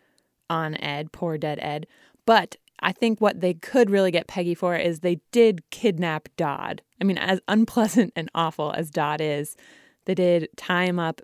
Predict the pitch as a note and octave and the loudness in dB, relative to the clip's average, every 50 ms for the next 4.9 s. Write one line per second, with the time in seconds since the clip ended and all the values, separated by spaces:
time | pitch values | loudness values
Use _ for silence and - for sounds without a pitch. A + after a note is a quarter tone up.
0 | - - - - F#3+ F3+ F3+ F3 E3+ E3 D#3+ D#3 D3 - E3 D3+ - E3 D#3 D3+ | -20 -8 -4 -2 0 0 0 0 -2 -2 -2 -2 -2 -2 -6 -4 -2 -2 -2 -2
1 | E3+ E3+ D#3+ - - E3 - D#3+ D#3 D3+ - - D#3 D3+ - - - D#3+ D#3 D3 | -2 -6 -8 -8 -8 -8 -8 -8 -8 -8 -4 -2 -2 -2 -4 -4 -4 -4 -4 -4
2 | - E3 D3 C#3 C#3 C#3+ C#3+ - - F#3 F3 F#3 F#3+ F#3+ - - F3+ G3 G3 F3+ | -4 -6 -6 -6 -6 -8 -8 -8 -6 -4 -2 0 0 0 0 0 2 2 2 2
3 | D#3 E3+ F#3 F3+ F3 F3 E3+ E3 - _ _ _ _ _ _ _ _ _ _ _ | 2 0 0 2 2 2 0 0 -4 _ _ _ _ _ _ _ _ _ _ _
4 | _ _ _ - - - F3+ D3 D#3 C#3 C3+ C#3+ - F3 G3+ B3+ D4 | _ _ _ -10 -6 -6 -6 -4 -4 -6 -6 -4 -2 0 0 0 0